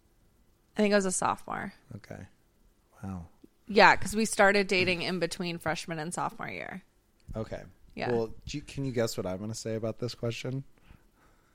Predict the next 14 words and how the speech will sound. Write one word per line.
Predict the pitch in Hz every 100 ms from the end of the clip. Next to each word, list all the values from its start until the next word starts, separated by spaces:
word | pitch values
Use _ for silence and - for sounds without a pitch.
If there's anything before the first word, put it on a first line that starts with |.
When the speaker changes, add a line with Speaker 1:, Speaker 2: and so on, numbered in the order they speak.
| _ -
Speaker 2:
If | 139
Speaker 1:
That | 143
Speaker 2:
I | 139
Speaker 1:
you've | -
Speaker 2:
ever | 196
Speaker 1:
never | 202 190 190
received | 180 - 160 156
a |
gift | 170 180
on | 196
Valentine's | 202 196 208 247 240
Speaker 2:
Well, | 160 151 143
Speaker 1:
Day? | -
Speaker 2:
that, | 151 151 139 -